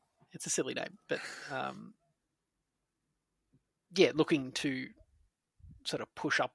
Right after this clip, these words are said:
the midfield, and I guess you've got two guys that are capable of scoring points when they're available. So that's probably what you need at this point, in,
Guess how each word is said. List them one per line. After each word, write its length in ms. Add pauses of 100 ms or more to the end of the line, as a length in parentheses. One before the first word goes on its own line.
the 80
midfield, 500
and 80
I 80
guess 220
you've 100
got 160
two 200
guys 240
that 100
are 40
capable 480
of 100
scoring 320
points 340
when 100
they're 160
available. 440
So 140
that's 200 (340)
probably 380
what 200
you 60
need 240
at 80
this 140
point, 340 (500)
in, 260